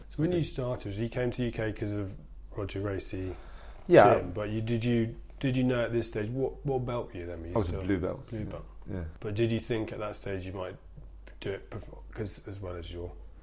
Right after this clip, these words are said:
Speaker 1: city job, you own this gym,
Speaker 2: Yeah.
Speaker 1: Richmond Fitness Club, the Roger Gracie Academy. So did you think at this blue belt stage that it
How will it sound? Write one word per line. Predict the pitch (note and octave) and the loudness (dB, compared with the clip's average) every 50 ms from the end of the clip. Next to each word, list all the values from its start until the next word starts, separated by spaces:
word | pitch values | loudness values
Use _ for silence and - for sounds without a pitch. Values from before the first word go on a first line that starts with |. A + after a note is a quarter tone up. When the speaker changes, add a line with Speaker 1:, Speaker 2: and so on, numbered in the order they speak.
| - - - - - - - | -16 -16 -16 -16 -16 -16 -14
Speaker 1:
city | - - - G#2 - - F2+ E2 | -14 -10 -8 -8 -8 -6 -8 -8
job, | - - E2 D#2+ - E2 | -8 -10 -10 -10 -10 -10
you | E2 D#2+ - - - - - | -10 -10 -12 -14 -16 -12 -12
own | G2 F2+ E2 E2+ E2+ - - | -10 -10 -10 -12 -12 -14 -8
this | - C3+ B2 - | -6 -4 -4 -4
gym, | - - - G2+ F#2 F#2+ G#2+ A2 - - - - - - - - | -6 -4 -4 -2 -2 -2 -6 -8 -10 -14 -16 -16 -16 -16 -8 -6
Speaker 2:
Yeah. | F#2+ F2 E2 D#2+ D#2+ - - - - - - - | -4 -4 -4 -4 -8 -10 -16 -18 -18 -14 -14 -10
Speaker 1:
Richmond | - A#2+ A#2 - - - G2+ F#2 - | -8 -8 -8 -8 -8 -8 -8 -8 -8
Fitness | - - - - G2+ - - | -10 -10 -10 -8 -8 -10 -10
Club, | - - - F2 G2 A#2+ - - - - - - - - | -10 -8 -8 -6 -6 -8 -8 -10 -10 -12 -10 -12 -10 -10
the | F#2 | -8
Roger | F2+ F2+ F2+ - - F2+ | -6 -6 -6 -4 -4 -2
Gracie | F2+ F2+ F2+ F2 - - E2+ | -2 -2 -2 -4 -6 -8 -10
Academy. | F2 - - E2+ D#2+ D#2+ E2 F2 F2 - - - - - - | -6 -4 -4 -4 -4 -6 -8 -8 -8 -10 -10 -8 -8 -8 -8
So | - - - G#2+ G#2+ G#2 G#2 G#2+ A2+ A2+ - - - - | -6 -4 0 2 2 2 2 2 -2 -4 -6 -10 -12 -2
did | - B2+ A#2+ | 0 4 4
you | B2+ B2 | 4 6
think | B2 C3 B2+ B2 - - | 8 6 6 6 2 -6
at | - A2+ | -8 -4
this | A2 A2+ G2+ - - | -2 -2 -2 -4 -6
blue | - - - A2+ A2 G#2+ | -10 -4 0 0 2 2
belt | G2+ F#2 F2+ F2+ - | 0 -2 -4 -6 -8
stage | - - G2 F2+ F2 F2 F2+ | -6 -4 -2 -2 -2 -4 -4
that | F#2 F2+ F2+ | -6 -8 -8
it | F2 F2 - | -8 -10 -10